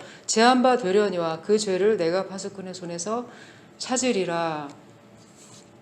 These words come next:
하나님은 늘 인력난을 겪고 계십니다. 하나님의 음성을 알아듣고 전달하는 파수꾼이 필요한데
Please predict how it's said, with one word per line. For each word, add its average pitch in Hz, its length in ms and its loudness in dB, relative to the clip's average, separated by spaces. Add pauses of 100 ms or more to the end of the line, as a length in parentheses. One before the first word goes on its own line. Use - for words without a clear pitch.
(1160)
하나님은 262 500 2
늘 196 580 2 (680)
인력난을 226 840 4
겪고 175 320 2
계십니다. 165 720 -2 (1500)
하나님의 294 540 8
음성을 247 440 4
알아듣고 208 680 2
전달하는 220 760 2
파수꾼이 285 680 0
필요한데 220 840 0